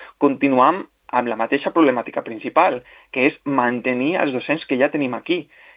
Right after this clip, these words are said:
que puguin quedar-se, que puguin fer el seu projecte de vida, perquè n'hi ha gent que a lo millor no vol formar família, gent que sí, però si no tenen les eines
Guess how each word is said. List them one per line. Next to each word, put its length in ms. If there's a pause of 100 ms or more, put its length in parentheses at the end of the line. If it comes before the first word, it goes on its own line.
(120)
que 100
puguin 600
quedar-se, 580
que 140
puguin 360
fer 120
el 80
seu 120
projecte 280
de 100
vida, 220
perquè 320
n'hi 160
ha 80
gent 160
que 40
a 40
lo 60
millor 200
no 60
vol 120
formar 300
família, 500
gent 220
que 160
sí, 220 (500)
però 320 (140)
si 80
no 180
tenen 380 (100)
les 340
eines 460